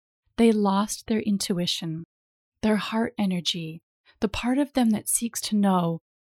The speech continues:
"What's life beyond the physical? Why are we really here?" People began to think there were really only two choices, religion or science.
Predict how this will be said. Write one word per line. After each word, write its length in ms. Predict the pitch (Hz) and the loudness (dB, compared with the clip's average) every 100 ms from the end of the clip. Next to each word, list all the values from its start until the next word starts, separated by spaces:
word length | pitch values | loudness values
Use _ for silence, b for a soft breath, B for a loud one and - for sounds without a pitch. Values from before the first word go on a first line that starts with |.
| _ | _
"What's 360 | - 269 - - | 0 0 0 -2
life 300 | 302 311 - - | -2 -2 -6 2
beyond 400 | 220 220 262 277 | 4 4 4 2
the 60 | |
physical? 720 | 247 247 240 - 190 160 160 - _ _ _ | 2 0 0 -4 -4 -4 -6 -14 _ _ _
Why 260 | 175 233 | -2 0
are 100 | 302 | 0
we 160 | 311 277 | 0 0
really 340 | 240 254 247 | 2 2 2
here?" 540 | 202 233 254 208 165 165 _ _ _ _ _ _ _ _ _ - | 2 2 2 2 -2 -10 _ _ _ _ _ _ _ _ _ -2
People 240 | 285 370 | 2 4
began 320 | 359 - 269 | 2 4 4
to 80 | 240 | 2
think 260 | - 254 247 | 2 2 4
there 120 | 202 | 4
were 100 | 196 | 4
really 280 | 208 226 233 | 4 4 4
only 240 | 208 202 | 2 0
two 220 | 196 226 | 0 0
choices, 680 | 214 - 185 196 175 147 - - | 0 2 2 2 0 -4 -6 -4
religion 640 | 196 190 214 214 285 311 285 | 0 4 2 4 2 2 2
or 120 | 208 | 0
science. 640 | - 196 180 151 147 - | 0 0 0 -2 -4 -10